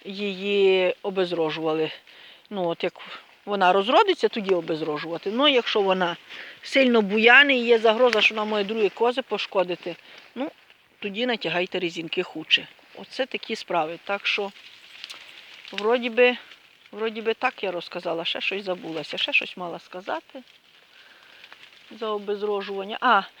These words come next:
як облітають роги, інший раз є, що йде кров, якщо за хутко десь зачепила, обдерла.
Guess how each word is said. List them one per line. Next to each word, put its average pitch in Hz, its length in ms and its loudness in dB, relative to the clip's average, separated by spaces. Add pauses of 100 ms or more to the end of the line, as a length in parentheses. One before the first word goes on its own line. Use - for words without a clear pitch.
(380)
як 254 300 4
облітають 262 680 4
роги, 269 260 6
інший 240 360 2
раз 233 260 4
є, 240 180 2
що - 160 0
йде 185 260 0
кров, 226 280 0
якщо 233 260 0
за 214 100 0
хутко - 380 -2
десь 196 180 2
зачепила, 202 520 4
обдерла. 190 540 4